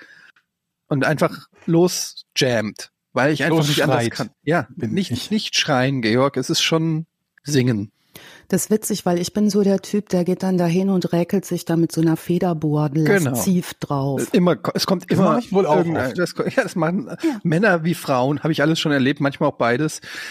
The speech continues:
Speaker 1: Ähm,
Speaker 2: Nicht
Speaker 1: es
Speaker 2: nur
Speaker 1: ist
Speaker 2: auf
Speaker 1: so
Speaker 2: dem
Speaker 1: ein Ding.
Speaker 2: Flügel, das geht auch auf anderen Musikinstrumenten, Blockflöten.
Speaker 1: Gitarren.
Speaker 2: <laughs> Gitarren, ja.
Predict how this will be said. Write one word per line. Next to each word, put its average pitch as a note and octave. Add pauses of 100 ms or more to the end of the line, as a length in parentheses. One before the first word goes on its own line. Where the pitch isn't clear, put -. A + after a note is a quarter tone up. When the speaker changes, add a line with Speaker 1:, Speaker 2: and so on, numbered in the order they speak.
(420)
Speaker 1:
Ähm, C3 (260)
Speaker 2:
Nicht D#3
Speaker 1:
es A3+
Speaker 2:
nur F3
Speaker 1:
ist D3
Speaker 2:
auf -
Speaker 1:
so G#3
Speaker 2:
dem F3
Speaker 1:
ein -
Ding. G3
Speaker 2:
Flügel, G3+
das F3
geht F#3+
auch F3
auf E3
anderen D#3+
Musikinstrumenten, A2
Blockflöten. A#2
Speaker 1:
Gitarren. A2+ (260)
Speaker 2:
<laughs> -
Gitarren, A2 (140)
ja. G#2+